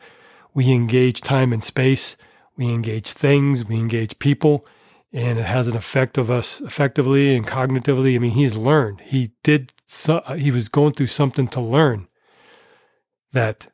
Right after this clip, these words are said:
there was a secret of facing this plenty and hunger, abundance and need. "I can do all things through him who strengthened me," strengthens me. So I'm pretty challenged on this, okay?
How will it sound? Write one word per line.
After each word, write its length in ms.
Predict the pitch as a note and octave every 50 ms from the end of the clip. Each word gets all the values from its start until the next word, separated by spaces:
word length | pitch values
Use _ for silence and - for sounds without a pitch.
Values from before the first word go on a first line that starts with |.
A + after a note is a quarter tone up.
| _ -
there 100 | B2+ A#2
was 160 | A2 A2 F#2+
a 40 | F#2+
secret 400 | - - - D3+ - - B2+ A2
of 80 | G#2+ -
facing 680 | - - - B2+ B2 A2+ - - A#2+ A2+ A2 G#2+ G2+ _ _
this 160 | - A#2 G2+
plenty 600 | - - - C3+ A#2+ A2+ - - B2 A2+ G#2 F#2+ - _ _ _ _ _ _ _ _ _ _ -
and 180 | C3 A#2 A2+ G2+
hunger, 480 | - A#2+ A2+ A2+ G#2 A2+ A2+ A2+ - -
abundance 460 | - G#2+ - A2+ G#2+ G#2+ G#2+ - -
and 120 | A#2 A2
need. 300 | G#2+ A2 A2 G#2+ G2 - - _ _ _ _ _ _ _ _
"I 120 | - - A#2
can 140 | - A#2+ A2
do 120 | A2+ A2+
all 120 | A2+ A2
things 320 | A2 - - A#2+ A2 G#2+ -
through 140 | - A#2 G2
him 160 | A2+ A#2 G2+
who 180 | - A#2 A#2
strengthened 520 | G2+ - - C#3 C3 B2 - - A2+ G#2+ G#2+
me," 240 | G#2 G2 G2 - _ _
strengthens 640 | - - - - D3 D#3 D3 - - A2 G2+ G2 -
me. 120 | A2+ G#2+
So 180 | G2+ - C#3 B2+
I'm 100 | D#3+ F3
pretty 220 | - - G3 D#3
challenged 500 | B2 - - D3 C#3 C3+ B2 A2+ G#2 G2+
on 140 | - A2 A2
this, 320 | A2 G#2+ G2 - - - -
okay? 260 | G#2+ - - B2 C3+